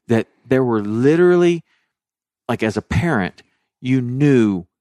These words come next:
every little boo-boo that you had ever had on your whole body. Like, and, and there were these three dots on his leg, and his body was, like, perfect. There were no,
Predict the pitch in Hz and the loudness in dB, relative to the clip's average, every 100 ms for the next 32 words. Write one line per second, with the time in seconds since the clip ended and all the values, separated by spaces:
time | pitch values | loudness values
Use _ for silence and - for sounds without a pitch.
0 | _ _ - 135 147 139 151 151 135 131 | _ _ -2 -2 -2 -4 -2 -2 0 0
1 | 123 101 90 92 117 107 101 90 92 - | 0 -2 -4 2 2 2 -2 -2 -4 -4
2 | 101 98 107 117 107 113 104 92 90 85 | -2 0 0 0 -2 -2 -2 -2 -8 -10
3 | 87 - 151 180 190 127 104 90 69 _ | -12 -6 2 2 2 0 -2 -4 -10 _
4 | _ 107 104 - - _ _ _ _ _ | _ -6 -6 -10 -20 _ _ _ _ _
5 | _ _ _ _ _ _ 131 117 131 120 | _ _ _ _ _ _ -8 -6 -6 -2
6 | 113 101 101 - _ - 160 185 156 160 | 0 0 -4 -10 _ -4 0 0 0 -2
7 | 156 - 110 101 95 117 82 80 104 _ | -4 -8 -8 -8 -4 -4 -4 -10 -20 _
8 | _ _ _ _ _ 143 127 135 131 120 | _ _ _ _ _ -6 -2 0 0 -4
9 | 120 147 170 170 123 107 90 95 95 - | -6 -2 0 2 2 0 -2 -6 -10 -10
10 | - - - - 131 123 - 90 _ 110 | -20 -18 -18 -10 -10 -8 -12 -14 _ -2
11 | 107 110 120 131 143 156 151 | 0 -2 0 0 2 4 2